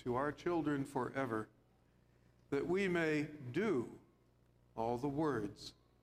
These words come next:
of this law. <clears throat> It's always seemed to me that,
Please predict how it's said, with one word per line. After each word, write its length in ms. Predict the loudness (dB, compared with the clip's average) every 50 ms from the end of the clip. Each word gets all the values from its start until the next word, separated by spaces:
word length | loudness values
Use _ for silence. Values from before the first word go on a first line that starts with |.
| _ _ -20
of 80 | -20 -20 -18 -12
this 240 | -12 -12 -12 -12 -18 -14 -10
law. 180 | -8 -8 -8 -8 -12 -20 _ _ _ _ _ _ _ _ _ -20 _ _ _ _ _ _ _ _ _ _ _ _ _ _ _ _ _ _ _ _ _ _ _ _ _ _ _ _ _ _ _ _ _ _ _ _ _ _ _ _ _ _ -20 _ _ _ _ _ _ _ _ _ _ _ _ -20 _ _ -20 -16 -4 -4
<clears throat> 300 | -4 -2 0 -2 -2 -2 -4 -10 -18 -20 -20 -20 _ _ _ _ _ _ _ _ _ _ _ _ _ _ _ _ _ _ _ _ _ _ _ _ _ _ _ _ _ _ _ _ _ _ _ _ _ _ _ _ _ _ _ _ _ _ _ _ _ _ _ _ _ _ _ _ _ _ _ _ _ _ _ _ _ _ _ _ _ _ _ _ _ _ -4
It's 40 | 0
always 280 | 2 4 4 4 4 2
seemed 360 | 2 2 2 2 2 0 -4
to 160 | -6 -4 -2
me 140 | 0 0 0 -2 -4
that, 160 | -6 -6 -6